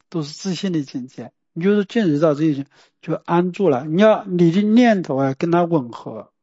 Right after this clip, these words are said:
对吧？非常的吻合，你做当下，对吧？所以呢，就进入。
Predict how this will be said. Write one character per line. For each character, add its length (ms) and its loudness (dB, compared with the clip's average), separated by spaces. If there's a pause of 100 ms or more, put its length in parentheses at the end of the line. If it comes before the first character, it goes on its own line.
(480)
对 140 -6
吧？ 240 -6 (160)
非 240 -4
常 160 -2
的 100 -2
吻 220 -4
合， 100 -12
你 80 -8
做 240 2
当 300 0
下， 300 -4 (300)
对 60 -6
吧？ 160 -4 (640)
所 180 4
以 60 6
呢， 160 4
就 340 4
进 260 0
入。 140 4